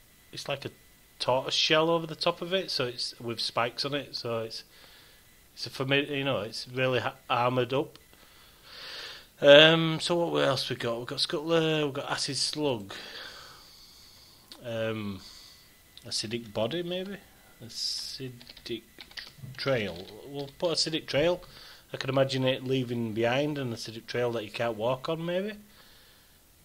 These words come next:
Um, and maybe a-, acidic blood, acid blood as well. Yep. So if you attack it, then you get splashed, maybe like that. Rockworm.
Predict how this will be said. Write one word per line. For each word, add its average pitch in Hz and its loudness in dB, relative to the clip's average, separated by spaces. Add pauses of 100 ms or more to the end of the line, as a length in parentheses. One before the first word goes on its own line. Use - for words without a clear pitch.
(600)
Um, 117 0 (320)
and 120 -6
maybe 123 0
a-, 120 0
acidic 120 -6
blood, 117 -2 (580)
acid 113 -6
blood 117 -2
as 127 -10
well. 127 -6 (3250)
Yep. 120 -10 (640)
So - 0
if 120 0
you 139 4
attack 135 4
it, 139 2
then 120 -2
you 117 -4
get 117 -4
splashed, - -4 (100)
maybe 151 -4
like 156 -2
that. 185 -6 (560)
Rockworm. 143 6